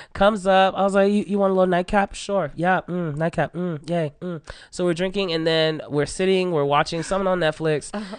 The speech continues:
Speaker 1: and he thinking it's about to move to chill. And I said, "Ooh, early morning, gotta go. It's time for you to go." It's time for you to go. He was like, "Really? Like, right now?" I was like, "Yeah."
Speaker 2: <laughs> He's like,
Speaker 1: "Yeah."
Speaker 2: <laughs>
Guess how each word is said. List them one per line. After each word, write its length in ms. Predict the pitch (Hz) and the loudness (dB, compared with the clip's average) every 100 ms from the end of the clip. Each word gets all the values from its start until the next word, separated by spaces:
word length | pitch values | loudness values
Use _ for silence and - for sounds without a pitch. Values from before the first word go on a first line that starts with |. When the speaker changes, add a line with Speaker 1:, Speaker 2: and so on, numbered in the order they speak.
| - | -6
Speaker 1:
and 160 | 143 190 | -2 -2
he 80 | |
thinking 320 | 220 180 170 160 | 0 0 0 0
it's 140 | 156 | 0
about 180 | 156 143 | 0 0
to 60 | |
move 180 | 156 156 | 0 0
to 100 | - | -2
chill. 300 | - 190 175 | -4 2 2
And 100 | 165 | 2
I 60 | 165 | 0
said, 220 | - 156 - | 2 0 4
"Ooh, 220 | 311 262 - | 4 4 2
early 280 | - 240 311 | 2 4 4
morning, 400 | 277 202 147 127 | 4 4 4 0
gotta 240 | 170 208 226 | 0 0 -2
go. 460 | 175 233 247 180 - - - - - - | 0 4 4 2 -2 -16 -16 -16 -16 -16
It's 100 | - | -2
time 200 | 208 185 | 2 2
for 100 | 180 | 2
you 80 | 190 | -2
to 40 | |
go." 360 | 165 160 139 127 - - - _ _ - | 2 4 4 2 -8 -20 -20 _ _ -12
It's 60 | |
time 180 | - 170 | -2 0
for 80 | 175 | 0
you 40 | |
to 60 | 170 | -2
go. 260 | 156 139 139 | 2 4 4
He 60 | |
was 120 | 185 160 | 2 0
like, 180 | 127 | -4
"Really? 300 | 101 135 143 | -4 0 0
Like, 340 | 156 131 110 - | 0 -2 -4 0
right 240 | 120 131 | 2 2
now?" 360 | 120 123 127 135 | 2 0 0 0
I 40 | |
was 120 | 127 | 0
like, 200 | 127 120 - | -2 -2 -4
"Yeah." 680 | 104 104 113 127 117 101 123 - 233 | -12 -6 -2 0 0 -2 -6 -12 -12
Speaker 2:
<laughs> 160 | 226 170 175 | -8 -8 -8
He's 200 | 202 160 | -6 -4
like, 420 | 156 156 - - - - 113 120 | -2 -2 -2 -8 -14 -10 -6 0
Speaker 1:
"Yeah." 420 | 127 131 117 | 2 2 0
Speaker 2:
<laughs> 60 | 113 | -4